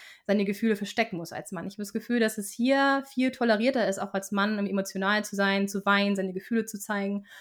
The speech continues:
Und das finde ich aber ist eine ganz tolle Eigenschaft von Schweden. Und wie gesagt, das könnte auch wieder meine, meine eigenen Erfahrungen sein, dass ich halt vielleicht vorher immer einfach sehr taffe Männer kennengelernt hab. Aber das, ähm, ja, das stand irgendwie so für mich heraus in Schweden, dass viele Männer einfach,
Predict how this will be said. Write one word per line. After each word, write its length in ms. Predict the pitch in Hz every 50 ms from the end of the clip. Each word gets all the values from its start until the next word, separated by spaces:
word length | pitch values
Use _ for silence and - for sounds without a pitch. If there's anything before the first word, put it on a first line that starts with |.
| - - -
Und 100 | 220 240
das 140 | 330 320 -
finde 160 | 403 370 330
ich 120 | 262 -
aber 300 | 240 240 247 240 240 208
ist 220 | - 220 - - 220
eine 260 | 214 208 208 208 208
ganz 200 | 208 233 233 233
tolle 220 | - 285 311 254 165
Eigenschaft 580 | 147 135 - 180 - - 180 185 - - - _ _
von 140 | - 190 185
Schweden. 440 | - - - 185 185 180 185 196 202 _
Und 420 | - 196 196 196 190 196 - 214 202 _ _ - - - _ -
wie 80 | 202
gesagt, 320 | 185 180 185 180 175 180 -
das 120 | 180 -
könnte 300 | - 202 185 180 180 180
auch 80 | 170 180
wieder 140 | 175 175 170
meine, 420 | 170 175 175 170 165 175 185 - _ _ -
meine 180 | 190 185 180
eigenen 380 | - 185 202 202 190 190 190 196
Erfahrungen 580 | 185 - 175 - - 190 208 220 220 233 233 220
sein, 260 | 208 214 214 220 220
dass 160 | 196 196 -
ich 120 | - -
halt 100 | 196 180
vielleicht 280 | - - 190 185 180 -
vorher 280 | - 208 196 190 196 180
immer 220 | 190 190 180 180
einfach 260 | 175 190 190 - 180 175
sehr 360 | - 185 185 185 190 196 - - - - - - -
taffe 280 | - - 214 - 233
Männer 240 | 214 226 233 233 233
kennengelernt 680 | 233 - 247 226 226 226 226 214 208 214 214 214 208 220
hab. 180 | 208 202 202
Aber 240 | 202 190 202 196 196
das, 260 | 202 208 208 - -
ähm, 320 | 226 226 226 220 226 233 247
ja, 160 | 277 240 185
das 140 | 190 196 196
stand 220 | - 233 247 233 226
irgendwie 180 | 226 226 226
so 100 | 208 226
für 140 | 226 - 226
mich 280 | 220 208 208 - - 202
heraus 400 | 208 196 - 233 208 170 170 185
in 80 | 170 -
Schweden, 260 | - - 175 175 180
dass 160 | 180 175 -
viele 440 | - 208 196 196 196 196 196 196 190
Männer 320 | 185 180 190 208 208 190 -
einfach, 480 | 196 196 202 - 214 220 220 - -